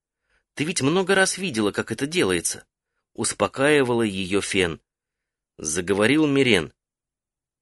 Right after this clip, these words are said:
"Я доверяю твоему благоразумию, маг. Хотя мне кажется, что в последнее время оно тебе изменяет.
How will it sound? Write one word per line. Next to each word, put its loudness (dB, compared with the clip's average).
"Я -4
доверяю 2
твоему 2
благоразумию, 2
маг. -2
Хотя 2
мне 2
кажется, 0
что -2
в -8
последнее 2
время 2
оно 2
тебе -2
изменяет. 0